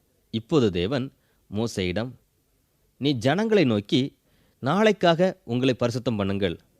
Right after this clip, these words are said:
நீங்கள் இறைச்சி சாப்பிடுவீர்கள். எங்களுக்கு இறைச்சி சாப்பிட கொடுப்பவர் யார்?' என்றும், 'எகிப்திலே எங்களுக்கு சௌகரியமாயிருந்தது' என்றும் கர்த்தருடைய செவிகள் கேட்க அழுதீர்களே. ஆகையால் நீங்கள் சாப்பிடும்படி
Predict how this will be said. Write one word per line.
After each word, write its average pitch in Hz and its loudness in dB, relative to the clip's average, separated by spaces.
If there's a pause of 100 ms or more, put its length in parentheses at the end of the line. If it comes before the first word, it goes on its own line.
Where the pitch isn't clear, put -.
(800)
நீங்கள் 170 4 (140)
இறைச்சி 175 2
சாப்பிடுவீர்கள். 110 0 (1120)
எங்களுக்கு 196 4
இறைச்சி 185 2
சாப்பிட 143 0
கொடுப்பவர் 127 0
யார்?' 113 2
என்றும், 120 -2 (720)
'எகிப்திலே 214 4
எங்களுக்கு 160 0 (100)
சௌகரியமாயிருந்தது' 151 2
என்றும் 107 -4 (840)
கர்த்தருடைய 214 0
செவிகள் 175 2
கேட்க 143 -2
அழுதீர்களே. 120 -2 (760)
ஆகையால் 101 -4 (540)
நீங்கள் 190 0
சாப்பிடும்படி 170 0